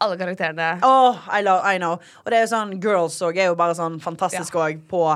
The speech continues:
Speaker 2: og Unge lovende også med, eh, av, eh, Siri Seljeseth er jo også bare sånn,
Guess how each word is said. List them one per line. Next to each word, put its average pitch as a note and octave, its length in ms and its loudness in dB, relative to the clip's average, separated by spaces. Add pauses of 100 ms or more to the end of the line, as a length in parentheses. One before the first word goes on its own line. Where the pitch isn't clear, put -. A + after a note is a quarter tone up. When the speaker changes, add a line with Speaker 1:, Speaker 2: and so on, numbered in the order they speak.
(420)
Speaker 2:
og B3 220 4
Unge A#4 200 -2
lovende A#3+ 260 4
også F#3+ 220 0
med, F3 540 0
eh, F3 220 0
av, E3 320 0
eh, E3 200 -2
Siri F#3 280 -6
Seljeseth E3+ 460 -6
er G#3 160 2
jo E3+ 160 2
også E3+ 60 -4
bare F3+ 140 2
sånn, E3 280 -2